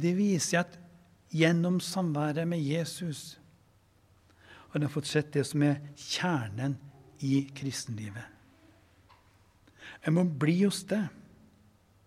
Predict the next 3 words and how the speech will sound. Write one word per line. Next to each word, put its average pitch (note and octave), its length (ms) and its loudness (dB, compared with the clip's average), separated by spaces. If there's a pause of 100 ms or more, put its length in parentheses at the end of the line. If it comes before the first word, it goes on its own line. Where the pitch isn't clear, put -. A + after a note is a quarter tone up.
(2750)
Så - 160 -4
handler F#3 360 4
det F3+ 160 6